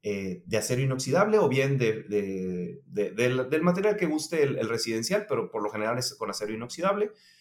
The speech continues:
ponemos un lector de códigos Q R, ponemos un videoportero, un audioportero, de tal manera que el guardia puede estar en su caseta, aislado de esta,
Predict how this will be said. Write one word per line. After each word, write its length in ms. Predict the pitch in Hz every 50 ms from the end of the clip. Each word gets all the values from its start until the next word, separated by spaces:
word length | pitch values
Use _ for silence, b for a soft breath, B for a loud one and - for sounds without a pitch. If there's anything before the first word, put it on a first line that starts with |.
| B B B _
ponemos 380 | - 123 123 127 127 127 127
un 80 | 127 120
lector 360 | 117 113 110 - - 117 113 113
de 100 | 110 -
códigos 380 | 113 107 107 101 107 101 - -
Q 120 | 117 120
R, 180 | 127 139 151 151
ponemos 460 | 139 - 110 104 107 107 110 107 -
un 100 | 113 117
videoportero, 680 | 131 170 175 170 160 - - 107 - - 113 113 123
un 140 | 120 113 113
audioportero, 720 | 113 110 107 107 104 - 98 - - 123 135 151 175 175 - -
de 80 | 113
tal 160 | - 139 139 151
manera 260 | 156 156 156 156 156
que 80 | -
el 80 | 127 120
guardia 340 | 127 156 156 156 160 151 139
puede 200 | 139 147 143 143
estar 280 | 135 - - 131 123
en 120 | 117 113 113
su 140 | - - -
caseta, 580 | 113 107 - - 156 151 - 214 233 - _ _ _ _ _ _ _
aislado 600 | - 127 127 123 120 123 135 147 175 185 202 180
de 100 | 160 156
esta, 380 | 143 143 - - 151 151 -